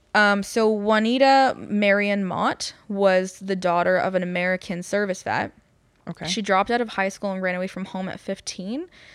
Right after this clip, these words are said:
Speaker 1: and worked a number of odd jobs. Um, she stayed at twenty-five Cromwell for a short time,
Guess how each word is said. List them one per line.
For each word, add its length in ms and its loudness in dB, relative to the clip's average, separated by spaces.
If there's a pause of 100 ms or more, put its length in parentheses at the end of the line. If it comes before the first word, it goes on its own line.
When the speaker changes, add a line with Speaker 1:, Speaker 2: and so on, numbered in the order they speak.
(180)
Speaker 1:
and 160 -8
worked 220 -2
a 20 -6
number 300 -4
of 180 -8
odd 220 -2
jobs. 600 0 (400)
Um, 260 -2
she 180 -6
stayed 280 2
at 120 2
twenty-five 500 -2
Cromwell 460 -6
for 180 -6
a 60 -4
short 400 -2
time, 540 -6